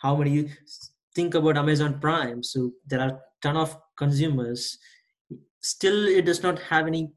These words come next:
There are some quarters or a year-end profit, but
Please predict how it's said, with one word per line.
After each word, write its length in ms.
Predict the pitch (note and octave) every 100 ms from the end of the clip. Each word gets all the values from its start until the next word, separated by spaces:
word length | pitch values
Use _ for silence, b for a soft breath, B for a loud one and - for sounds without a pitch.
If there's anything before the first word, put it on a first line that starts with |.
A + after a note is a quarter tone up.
| _ _ _ F3+
There 160 | E3+
are 100 | F#3+
some 400 | F#3+ - E3+ F#3
quarters 580 | - - D3+ D3+ D3 -
or 280 | - C#3 C#3 D3+
a 160 | D#3 C#3
year-end 480 | D3 C#3+ D3 C#3 C3
profit, 380 | C3 C3 F#3 F#3 B B
but 300 | D3 D#3 D#3